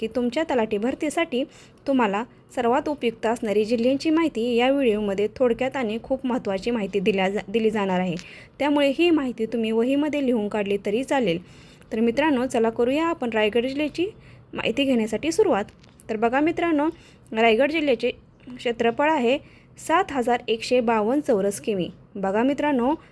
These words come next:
रायगड जिल्ह्याचे क्षेत्रफळ आहे सात हजार एकशे बावन्न चौरस किमी आणि साक्षरता आहे त्र्याऐंशी पॉइंट चौदा टक्के. लक्षात ठेवा, साक्षरता आहे त्र्याऐंशी पॉइंट चौदा टक्के. लोकसंख्या आहे सव्वीस लाख चौतीस हजार दोनशे.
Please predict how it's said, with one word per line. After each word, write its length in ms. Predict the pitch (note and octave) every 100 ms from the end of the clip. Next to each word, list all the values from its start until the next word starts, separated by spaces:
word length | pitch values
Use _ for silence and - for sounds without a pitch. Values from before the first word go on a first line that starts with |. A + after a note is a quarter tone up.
| -
रायगड 340 | A3 G#3+ G3+ A#3+
जिल्ह्याचे 380 | C#4 D4+ D4+ E4
क्षेत्रफळ 520 | C4+ A3+ A3 G#3+ A#3
आहे 300 | C#4+ D#4 C#4
सात 240 | C4+ G#3+ -
हजार 220 | A3+ A3
एकशे 260 | G#3 G#3+ A3
बावन्न 340 | G#3+ G3+ A3
चौरस 360 | B3 C4+ C4+ C4+
किमी 300 | - D#4 E4+ - - - - -
आणि 140 | C4+
साक्षरता 560 | D4 D#4 D4 - F4+ F4
आहे 220 | C#4+ B3+
त्र्याऐंशी 460 | C#4 A#3 G#3+ A3+ A#3
पॉइंट 260 | A#3 D4+
चौदा 280 | D#4 A3 F3+
टक्के. 420 | F3 F3+ F3+ F#3 - - - - -
लक्षात 360 | A#3 A#3+ D4+
ठेवा, 400 | D#4 D4 D4 D4+
साक्षरता 580 | D#4+ B3+ - - A#3+ A#3
आहे 240 | A#3 C4+ D4
त्र्याऐंशी 460 | - G#3 G#3 A3+
पॉइंट 260 | G#3+ A3+ C#4
चौदा 360 | - F#3 F#3
टक्के. 400 | F#3+ F#3+ F#3 D#3 D3+ - - - -
लोकसंख्या 640 | B3 D4+ - F4 E4+ D#4+
आहे 220 | D4+ B3+
सव्वीस 480 | C#4+ C4 B3 C#4 D#4 C4
लाख 160 | B3+ - -
चौतीस 380 | A3 - B3+
हजार 240 | A#3 A3 A#3+
दोनशे. 500 | G3 F#3+ F#3 F3+